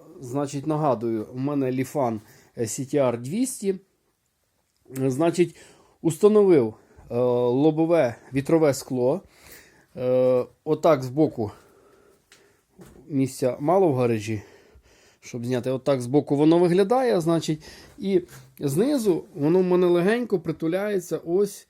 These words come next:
до, будемо казати, до приборки. Це у нас приборна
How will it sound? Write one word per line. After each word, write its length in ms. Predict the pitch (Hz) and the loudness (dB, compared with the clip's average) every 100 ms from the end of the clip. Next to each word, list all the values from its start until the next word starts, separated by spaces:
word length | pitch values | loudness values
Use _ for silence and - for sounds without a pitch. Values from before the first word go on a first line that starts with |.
| _ _ _ _ | _ _ _ _
до, 360 | 131 147 160 - _ _ _ _ _ | -6 0 0 -2 _ _ _ _ _
будемо 280 | 160 156 160 | -4 -2 -2
казати, 420 | 156 139 147 135 - - - | -2 -2 -2 -4 -14 -20 -4
до 160 | 147 | -2
приборки. 600 | 143 156 139 131 110 107 - - _ - _ - | 0 0 2 0 -2 -10 -20 -20 _ -20 _ -20
Це 160 | - 123 | -8 -4
у 60 | |
нас 180 | 123 131 | -4 -4
приборна 560 | - 131 127 123 123 | -6 -6 -6 -4 -6